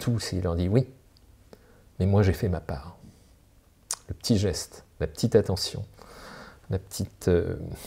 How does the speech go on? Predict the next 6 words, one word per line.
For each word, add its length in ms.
envie 180
de 60
bien 200
faire, 360
tout 100
simplement. 480